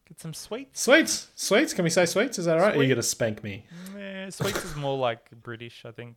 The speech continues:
Speaker 1: U K or European. Sweets.
Speaker 2: Lolos. Lolos.
Speaker 1: Lolos. I'm full Lolo. I, I don't know. There's just something about candy. I don't like that word.
Speaker 2: <laughs> Mate, I thought, um,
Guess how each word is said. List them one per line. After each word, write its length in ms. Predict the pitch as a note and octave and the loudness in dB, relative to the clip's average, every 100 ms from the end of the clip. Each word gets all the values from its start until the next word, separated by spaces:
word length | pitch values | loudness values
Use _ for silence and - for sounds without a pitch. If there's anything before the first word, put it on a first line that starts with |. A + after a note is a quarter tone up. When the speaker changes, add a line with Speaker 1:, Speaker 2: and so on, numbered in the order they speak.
| - | -16
Speaker 1:
U 180 | A#2+ A2+ | -16 -12
K 340 | A#2 A2+ A2 _ _ _ - | -12 -12 -14 _ _ _ -14
or 180 | A2+ A2+ | -14 -12
European. 640 | A2 A2 A2+ G#2+ A2 A2+ | -14 -14 -14 -14 -16 -18
Sweets. 360 | - - B2 - | -18 -16 -16 -2
Speaker 2:
Lolos. 640 | D3+ D3+ A#2+ G2+ G#2+ - - _ - | 4 4 4 2 -4 -10 -12 _ -2
Lolos. 300 | D3+ C#3+ A2 | 4 4 4
Speaker 1:
Lolos. 340 | A2 G2 - - B2+ _ | 0 -6 -12 -20 _ _
I'm 220 | B2+ B2 _ | -20 -20 _
full 180 | E3+ E3+ | -8 -4
Lolo. 340 | C3+ B2+ A#2+ | -4 -4 -6
I, 100 | C#3 E3 G#3+ | -6 -8 -8
I 40 | G#3+ | -12
don't 100 | A3+ | -10
know. 140 | A3+ E3 | -12 -14
There's 160 | C#3+ | -16
just 160 | F#3 - | -20 -18
something 240 | F3+ E3 | -16 -12
about 200 | D3 B2+ | -12 -12
candy. 580 | - C3 C3 C3 A#2 F#2+ _ _ _ _ _ _ - | -14 -14 -14 -16 -20 -20 _ _ _ _ _ _ -12
I 40 | B2 | -6
don't 140 | B2 | -4
like 160 | A#2 - | -6 -8
that 140 | G#2+ | -10
word. 220 | G#2+ G#2+ _ _ _ _ _ | -10 -14 _ _ _ _ _
Speaker 2:
<laughs> 80 | - - - A#4 - - - - - - - - - - - - _ - - _ - - C#4 B3+ B3 G#3 - | -10 -10 -12 -20 -20 -10 -10 -8 -16 -14 -16 -10 -10 -10 -18 -20 _ -20 -20 _ -12 -4 -4 -4 -8 -8 2
Mate, 160 | F3 F#3 | 8 8
I 60 | |
thought, 280 | F#3+ C4 B3+ | 8 8 8
um, 380 | G3+ D3 A#2 | 8 6 2